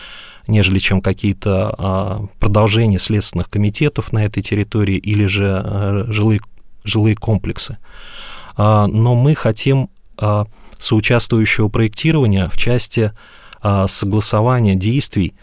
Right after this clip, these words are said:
а не вот таких волюнтаристских, а, поступков и, а, прикрываясь интересами развития вуза.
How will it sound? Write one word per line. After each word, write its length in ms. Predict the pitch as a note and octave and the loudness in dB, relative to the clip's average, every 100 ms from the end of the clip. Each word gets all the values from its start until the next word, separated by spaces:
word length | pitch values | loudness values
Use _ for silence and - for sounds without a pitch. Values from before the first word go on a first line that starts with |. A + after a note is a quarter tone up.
| - - - | -20 -14 -2
а 140 | G2 | 0
не 100 | G2+ | 2
вот 240 | G2+ G2 - | 2 0 -2
таких 340 | F#2+ - B2 | -4 -4 -2
волюнтаристских, 800 | A2 G2+ G2+ G#2 A2 - - - | 2 2 2 0 0 -2 -6 -4
а, 160 | F#2+ F#2+ | -2 -2
поступков 720 | - F#2+ - C3 - F#2 - | -2 -2 0 -4 -2 0 2
и, 160 | G2+ G2+ - - - | 2 2 -4 -16 -6
а, 240 | G2+ F#2+ | -2 -2
прикрываясь 580 | F2+ - G#2+ A2 A2 - | -2 -2 0 2 2 0
интересами 640 | F#2+ G#2+ G#2 G#2 A2 G2 | -2 0 0 0 0 2
развития 560 | F#2 G2 G2 A2 - G2+ | 0 0 0 -2 -2 -2
вуза. 480 | G2 A2+ G2 - | 0 0 0 -2